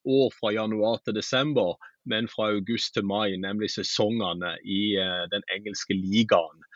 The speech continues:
Eh, li-, rent litterært så, så er jo dette en historie om en, eh,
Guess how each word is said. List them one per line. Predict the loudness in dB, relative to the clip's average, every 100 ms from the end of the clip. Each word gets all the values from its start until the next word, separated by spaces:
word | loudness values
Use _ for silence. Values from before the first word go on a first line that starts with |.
| -14 -4
Eh, | 4 6 6 4 0
li-, | -2 -2
rent | 4 6 6
litterært | 4 6 4 4 2 2
så, | 2 0
så | 0 0
er | 2
jo | 2
dette | 0 0 0
en | 0
historie | 0 -2 -2 -2 0 0 0 -2 -4
om | -4 -2 -4 -6 _
en, | -4 -2 -2
eh, | 0 0 0